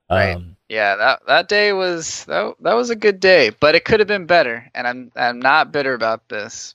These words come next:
Speaker 1: but Kotaku, and I, I've forgiven them, and I still read them on a daily basis, but they did not cite us as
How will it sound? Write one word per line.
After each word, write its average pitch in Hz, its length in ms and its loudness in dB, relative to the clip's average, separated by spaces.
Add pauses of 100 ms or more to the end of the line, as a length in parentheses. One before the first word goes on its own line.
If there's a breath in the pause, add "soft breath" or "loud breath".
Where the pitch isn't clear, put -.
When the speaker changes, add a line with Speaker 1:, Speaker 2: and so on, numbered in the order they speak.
(160)
Speaker 1:
but 110 320 0 (120)
Kotaku, 123 760 -4 (500)
and - 120 -4
I, 123 320 0
I've 123 80 -6
forgiven 143 400 0
them, 143 240 2
and 123 80 2
I 117 60 0
still 123 520 -2
read 120 360 -4
them 117 400 0
on 113 160 0
a 104 80 -2
daily 104 280 0
basis, - 460 -4
but - 160 -12
they 104 140 2
did 98 160 -4
not 82 320 -2
cite 80 380 -2 (140)
us - 340 -6
as - 300 -8